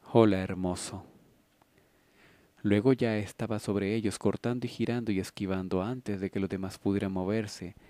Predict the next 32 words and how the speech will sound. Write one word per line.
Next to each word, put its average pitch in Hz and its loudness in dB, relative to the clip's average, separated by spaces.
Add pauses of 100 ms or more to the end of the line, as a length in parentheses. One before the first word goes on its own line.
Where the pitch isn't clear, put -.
(280)
Había 92 0
matado 101 0
a 87 -2
cinco - -4
guardias, 90 -4 (580)
pero 107 0
la 101 4
sangre 135 -2
que 139 -2
emanaba 123 -2
de 117 -2
ellos 107 0
no 98 2
era 90 -2
roja, 113 4
era 85 -4
negra 92 -2
y 85 -8 (400)
se 113 0
escurría 117 0
por 110 2
sus - -10
cuchillos 104 2
densa 104 0
y 92 -2
lustrosa, 95 -2 (640)
como 98 2
el 95 0
petróleo. 95 2 (1500)
El 123 6
hedor 139 6 (800)
a 101 -2